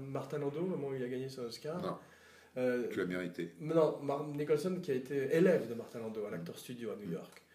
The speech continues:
Speaker 1: lui a dit, euh, Martin Landau lui a dit, c'était une lettre d'amour à Bela Lugosi que j'ai fait dans Ed Wood.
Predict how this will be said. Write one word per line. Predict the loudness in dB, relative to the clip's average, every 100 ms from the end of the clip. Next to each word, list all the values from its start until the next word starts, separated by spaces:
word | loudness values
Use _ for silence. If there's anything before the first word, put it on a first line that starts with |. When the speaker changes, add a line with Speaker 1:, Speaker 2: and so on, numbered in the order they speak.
| -14 -4
Speaker 1:
lui | 0
a | 0
dit, | 2 2 2 -6 -18 -20 -10 -2
euh, | 2 2 0 -6 -8
Martin | -4 2 4
Landau | 8 8
lui | 6
a |
dit, | 0 -2
c'était | -2 -2
une | 0
lettre | 2 2 2
d'amour | 0 2 2 2
à | 0
Bela | 0 0
Lugosi | -2 -4 -6 -10
que | -10
j'ai | -10
fait | -10 -12
dans | -10
Ed | -10 -10
Wood. | -12